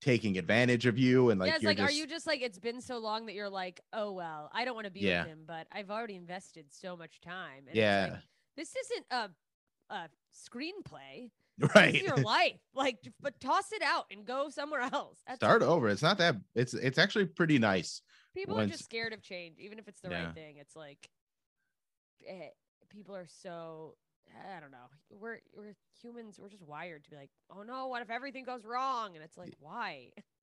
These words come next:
Speaker 1: Right. And then I think once you get a little bit of perspective on, they go, "Okay,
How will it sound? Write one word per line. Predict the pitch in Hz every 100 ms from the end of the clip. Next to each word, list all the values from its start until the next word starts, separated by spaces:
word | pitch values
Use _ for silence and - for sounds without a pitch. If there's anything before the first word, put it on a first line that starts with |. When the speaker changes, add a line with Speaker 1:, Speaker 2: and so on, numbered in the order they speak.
| _ _ _ _ _
Speaker 1:
Right. | 123 143 117 90
And | 135
then | 131
I | 127
think | 160 143
once | 151 151
you | 139
get | 123 110
a | 113
little | 113 113
bit | 107 107 98
of | 90
perspective | - 101 120 123 107
on, | 92
they | 98
go, | 117 220
"Okay, | 233 202